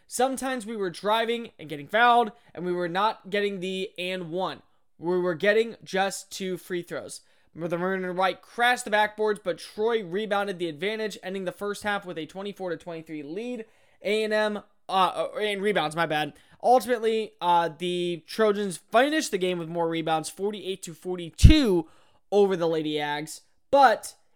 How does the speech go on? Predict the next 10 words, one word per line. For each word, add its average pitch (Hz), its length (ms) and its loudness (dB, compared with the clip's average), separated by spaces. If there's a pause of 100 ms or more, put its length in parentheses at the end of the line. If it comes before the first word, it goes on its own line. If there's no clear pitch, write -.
in 220 200 -2
quarter 247 300 4
number 247 220 0
three, 202 360 -2 (100)
the - 80 -18
Trojans 196 360 -2
found 202 200 -4
their 220 80 -2
groove. 175 420 -4 (340)
Uh, 156 220 -4